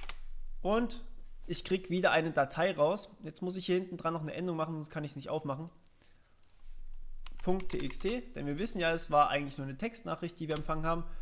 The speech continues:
Und hier steht wieder eure Originalnachricht drin, Nachricht eins. So, wenn jetzt das Passwort falsch ist, was passiert dann? Na, dazu sollte ich, wobei, brauche ich nicht.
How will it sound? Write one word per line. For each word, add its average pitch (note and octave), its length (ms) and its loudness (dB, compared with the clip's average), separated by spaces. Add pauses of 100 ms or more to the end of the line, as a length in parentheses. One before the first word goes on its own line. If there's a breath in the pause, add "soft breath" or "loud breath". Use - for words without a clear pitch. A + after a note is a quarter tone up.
(440 loud breath)
Und F3+ 260 4
hier E3+ 160 4
steht - 280 -4
wieder C3+ 260 0
eure D3 440 -2
Originalnachricht D#3 840 2
drin, B2 160 -6
Nachricht D3+ 420 -4
eins. B2 380 -4 (300)
So, D3+ 340 2 (460 soft breath)
wenn F3+ 120 -4
jetzt A3+ 120 0
das G#3+ 100 -6
Passwort G3+ 340 2
falsch F#3 300 -2
ist, - 140 -8
was D3+ 120 -6
passiert C#3+ 360 -2
dann? F3+ 240 2 (640)
Na, D3+ 100 -6
dazu C#3 280 -6
sollte C3 280 -8
ich, - 200 -14
wobei, C2 280 -6
brauche - 320 -8
ich C#3 60 -10
nicht. F3 180 -10